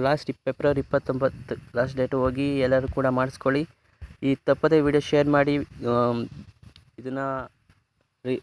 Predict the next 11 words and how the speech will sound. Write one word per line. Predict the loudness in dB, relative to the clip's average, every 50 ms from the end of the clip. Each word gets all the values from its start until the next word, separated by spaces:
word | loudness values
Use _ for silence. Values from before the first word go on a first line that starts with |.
| _ _ -6
ಇದನ್ನ | -4 -2 0 0
ಬೇಗ | 2 2 2 4 4
ಮಾಡಿಸ್ಕೊಳ್ಳಿ, | 4 4 4 0 -2 -2 -4 -2 0 0
ಇಲ್ಲಾಂದರೆ | 2 2 2 2 0 -2 -2 -2
ನಿಮ್ಮ | 0 0 0 0 0 0
ರೇಷನ್ | 0 0 -2 -2 -4 -6 0
ಕಾರ್ಡ್ | 2 2 2 2 -2 _ _ _ _ -2
ಕ್ಯಾನ್ಸಲ್ | -2 -2 -2 0 0 0
ಆಗ್ಬೋದು | 0 0 0 -2 0 0 -2
ಅಥವಾ | 0 -2 0 0 0 -2 -4 -4
ಏನೋ | -2 0 2 2